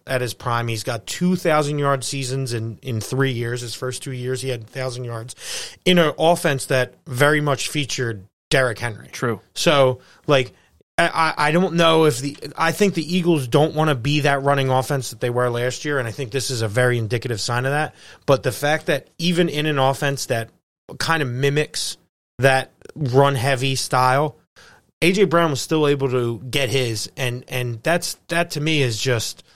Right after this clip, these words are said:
Speaker 1: uh, a, a, a, a testament to how talented he is, that he's still,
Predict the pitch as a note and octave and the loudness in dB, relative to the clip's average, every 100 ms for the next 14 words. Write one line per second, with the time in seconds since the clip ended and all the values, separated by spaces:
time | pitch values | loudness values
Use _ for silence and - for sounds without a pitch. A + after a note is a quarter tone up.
0 | - - _ - C#3 B2+ - - - - | -20 -20 _ -4 -2 -2 -6 -14 -14 -6
1 | B2+ A2+ A#2 - A#2+ G#2+ F#2+ - B2 - | -4 -4 -6 -8 -6 -6 -8 -10 -8 -4
2 | D#3 - C3 A2 A#2 C3 A2 C3 C3 A2+ | -4 -4 -4 -2 -2 -2 0 -2 -2 -2
3 | A2+ A2+ A2 G#2 G#2+ C3 - - C#3+ B2+ | -4 -2 -2 -4 -6 -4 -6 -2 0 2
4 | A2+ | 0